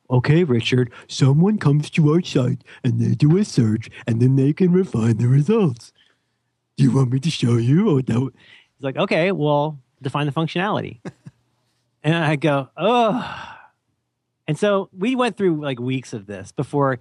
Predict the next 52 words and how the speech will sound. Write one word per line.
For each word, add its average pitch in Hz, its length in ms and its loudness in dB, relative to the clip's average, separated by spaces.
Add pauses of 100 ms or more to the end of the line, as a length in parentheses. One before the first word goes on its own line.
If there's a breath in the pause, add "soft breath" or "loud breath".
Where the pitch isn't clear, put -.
(200 soft breath)
he 170 100 -2
finally 185 440 0
cracked 135 340 -2
a 151 60 -4
little 127 260 -4
bit, 117 260 -6
'cause 120 180 -6
he 170 120 -2
was 202 100 0
breaking 196 280 -2
me 196 80 0
down 165 180 -2
a 170 60 0
little 123 200 -2
bit, 113 280 -4
and 123 120 -4
he 127 60 -2
finally 165 600 -2 (200 loud breath)
was 143 180 0
nice 185 380 0
enough 101 480 -8 (300)
to 160 80 0
show 165 260 0
me 156 100 0
what 139 160 -2
a 135 60 0
dumbass 107 560 -6
I 90 80 -8
was. 90 360 -14 (200 loud breath)
And 143 100 -2
so 202 200 0
he 190 100 2
stops - 420 -4
just 190 340 -4
saying, 113 280 -6
"Define 117 300 -8
the 110 60 -10
functionality," 107 680 -6
and 165 80 2
he 190 100 2
would 202 120 -2
say 143 160 -2
things 127 240 -2
like 139 200 -2
this. - 360 -4 (1120 loud breath)
"Okay, 170 220 -2
so 151 160 0
it 143 40 0
refines 143 380 -2
the 131 60 -10
search 117 240 -8
results." - 440 -20